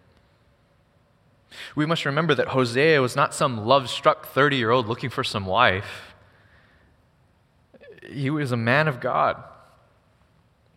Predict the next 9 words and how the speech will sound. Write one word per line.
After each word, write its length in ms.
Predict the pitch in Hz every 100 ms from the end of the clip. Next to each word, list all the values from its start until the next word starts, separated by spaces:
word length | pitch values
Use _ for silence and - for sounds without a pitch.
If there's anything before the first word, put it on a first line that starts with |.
| -
who 140 | - 120
was 120 | 104
divinely 600 | 110 104 113 127 156 151
instructed 520 | 123 - 143 135 117
to 120 | - 107
marry 440 | 98 110 123 120
a 60 | 98
promiscuous 840 | - 101 107 131 - 127 107 -
woman, 260 | 101 90